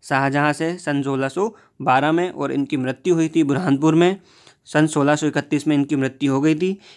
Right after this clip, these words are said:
इनका जो ओरिजिनल नाम है वह था अर्जुमंद बानो बेगम। अर्जुमंद बानो बेगम मुमताज महल का वास्तविक या सही नाम था, बाद में इनका नाम मुमताज महल हो गया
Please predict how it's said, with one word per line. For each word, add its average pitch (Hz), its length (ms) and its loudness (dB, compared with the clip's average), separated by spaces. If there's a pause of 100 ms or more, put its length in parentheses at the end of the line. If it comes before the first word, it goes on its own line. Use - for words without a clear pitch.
इनका 151 300 4
जो 156 160 4
ओरिजिनल 151 340 6
नाम 165 300 4
है 180 140 -2 (240)
वह 139 180 0
था 175 180 -2 (160)
अर्जुमंद 151 500 2
बानो 139 340 2
बेगम। 131 360 -2 (1080)
अर्जुमंद 160 520 4
बानो 147 320 2
बेगम 156 400 0 (280)
मुमताज 143 400 0
महल 143 220 -2
का 147 160 -2
वास्तविक 147 480 -2
या 165 240 -2 (680)
सही 151 300 0
नाम 147 240 4
था, 175 160 0
बाद 139 240 4
में 151 140 0
इनका 151 200 0
नाम 147 160 0
मुमताज 139 380 0
महल 139 280 -4
हो 151 120 -4
गया 180 220 -4